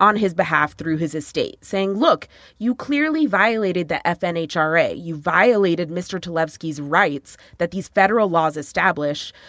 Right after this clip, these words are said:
So you, as the state provider, we can sue you under nineteen eighty-three.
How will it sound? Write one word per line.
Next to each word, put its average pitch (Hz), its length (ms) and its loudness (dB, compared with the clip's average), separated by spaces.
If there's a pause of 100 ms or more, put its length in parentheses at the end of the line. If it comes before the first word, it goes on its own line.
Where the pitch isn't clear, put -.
So 175 720 4
you, 170 560 0
as 151 160 0
the 165 60 -8
state - 280 -2
provider, 165 480 2
we 170 140 -2
can 240 160 -2
sue 302 220 0
you 170 240 2
under 165 200 0
nineteen 180 360 -4
eighty-three. 175 500 -4